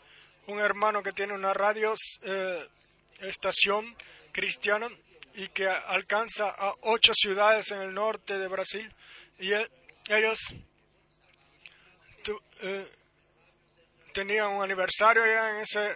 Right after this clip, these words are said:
radio, estación, y cuando el hermano allá, eh, prac-, eh, presentó que era el hermano Frank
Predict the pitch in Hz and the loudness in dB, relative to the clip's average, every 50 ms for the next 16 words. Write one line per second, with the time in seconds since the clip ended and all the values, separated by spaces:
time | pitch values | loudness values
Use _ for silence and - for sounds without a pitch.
0 | - - - - - 185 202 208 220 226 233 233 247 262 226 - _ - - - | -8 -12 -16 -10 -2 2 2 2 2 2 -2 -6 -8 -8 -10 -16 _ -20 -20 -20
1 | _ - - - - - 196 - - 202 185 - - 214 214 233 - - - - | _ -20 -20 -14 -8 -6 -6 -2 -2 -2 0 0 0 -2 -2 -6 -8 -14 -20 -20
2 | - - - _ - 180 180 - 214 214 208 202 208 202 208 196 202 208 226 233 | -20 -20 -20 _ -6 -4 0 2 2 2 4 4 4 4 4 2 2 2 2 4
3 | 226 226 226 - 208 208 214 214 220 220 226 240 220 - - _ - - - - | 4 4 2 2 2 0 0 2 2 0 0 -2 -4 -8 -14 _ -20 -20 -20 -20
4 | - - _ _ - 202 208 214 208 _ _ - 196 202 - _ _ - - - | -20 -20 _ _ -4 -2 -2 -2 -4 _ _ 0 0 0 0 _ _ -20 -10 -6
5 | 196 190 185 185 180 175 151 - - - _ _ _ - _ _ _ _ _ 202 | -4 -4 -2 -4 -4 -8 -10 -12 -16 -20 _ _ _ -20 _ _ _ _ _ -4
6 | 202 202 - 208 190 180 - 220 220 - 220 214 214 226 220 208 202 185 190 208 | -2 -2 -2 -4 -4 -2 0 0 0 0 0 0 0 2 2 0 0 2 4 4
7 | 214 214 208 196 - - 196 208 220 226 233 | 4 4 2 -2 -4 0 4 4 4 4 2